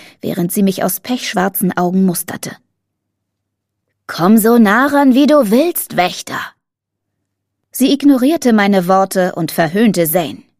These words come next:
Ach was, sie verhöhnte uns alle.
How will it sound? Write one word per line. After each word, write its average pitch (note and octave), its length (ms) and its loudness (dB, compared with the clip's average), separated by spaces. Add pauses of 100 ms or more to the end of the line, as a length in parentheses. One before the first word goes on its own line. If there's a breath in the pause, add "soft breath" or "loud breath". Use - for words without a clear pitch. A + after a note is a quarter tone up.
(360)
Ach F#3 280 -4
was, - 380 -6 (260 soft breath)
sie - 220 -8
verhöhnte F3+ 580 0
uns F3 220 -4
alle. G3+ 260 -6